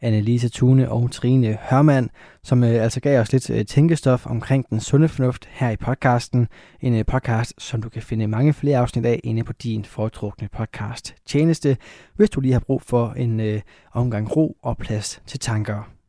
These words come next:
Og her på programmet, så skifter vi lige, øh, ro og plads til tanker ud med filmnørderi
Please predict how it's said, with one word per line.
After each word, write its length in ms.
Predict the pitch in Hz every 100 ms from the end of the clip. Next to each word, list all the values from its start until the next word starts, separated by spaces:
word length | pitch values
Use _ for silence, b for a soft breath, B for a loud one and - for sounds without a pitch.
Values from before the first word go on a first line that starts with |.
| _ _ _ _ _ _ B B B B B -
Og 160 | 135
her 180 | 139 147
på 220 | - 123
programmet, 480 | 110 131 131 135 110
så 100 | 127
skifter 340 | - 120 -
vi 140 | 110 113
lige, 380 | 113 147 123 104
øh, 60 |
ro 320 | 110 - 156
og 320 | - 113 107 -
plads 240 | 135 131
til 180 | - 113
tanker 400 | - 127 165 151 -
ud 200 | 170 135
med 280 | 135 131
filmnørderi 720 | 120 190 156 127 131 139 143